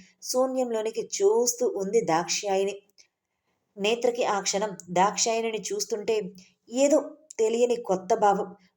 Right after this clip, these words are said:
ఒకలాంటి గర్వం, అలానే జాలి, బాధ కలుగుతున్నాయి తన మనసులో. కానీ ఆ ఫీలింగ్స్ ఏవీ తన ఫేస్లో కనిపించకుండా డైరెక్ట్గా ఆమె ఎదురుగా వచ్చి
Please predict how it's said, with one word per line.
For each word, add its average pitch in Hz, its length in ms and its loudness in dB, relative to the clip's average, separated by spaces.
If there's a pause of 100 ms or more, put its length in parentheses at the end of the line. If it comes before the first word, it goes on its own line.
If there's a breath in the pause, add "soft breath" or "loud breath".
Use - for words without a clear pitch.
(120)
ఒకలాంటి 202 600 2
గర్వం, 180 360 2 (120)
అలానే 202 520 4 (320 soft breath)
జాలి, 190 560 2
బాధ 180 260 2
కలుగుతున్నాయి 190 800 0
తన 185 220 -2
మనసులో. 170 440 -4 (560 soft breath)
కానీ 240 320 2 (120)
ఆ 185 160 2
ఫీలింగ్స్ 226 520 -4
ఏవీ 202 560 2
తన 202 100 -2
ఫేస్లో 196 420 -2
కనిపించకుండా 196 880 -2 (400 loud breath)
డైరెక్ట్గా 226 760 2
ఆమె 196 320 0
ఎదురుగా 196 480 2
వచ్చి 196 400 -4